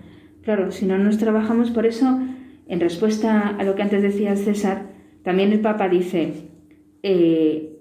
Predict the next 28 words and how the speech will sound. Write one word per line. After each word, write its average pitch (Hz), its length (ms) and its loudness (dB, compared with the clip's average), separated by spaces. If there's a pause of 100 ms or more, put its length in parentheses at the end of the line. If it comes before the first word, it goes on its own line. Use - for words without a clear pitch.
vencer 180 360 0
el 208 140 2
mal 240 460 0
se - 220 -4
logra 233 600 -2
con 180 260 0
nuestro 170 320 0
empeño 220 520 2
personal, 165 880 -2 (760)
empeño 240 720 0
personal, 160 680 -6 (420)
con 214 220 2
nuestro 208 320 -2
esfuerzo 247 880 0 (140)
y 220 140 -4
conducta 185 680 0
concorde 208 500 0
con 220 120 0
los 180 140 -2
preceptos 196 460 -4
del 160 140 0
Señor, 156 480 0 (600)
con 190 160 0
nuestra 185 280 -2
fidelidad 175 520 2
a 240 60 -2
su - 180 -4
persona, 160 680 -2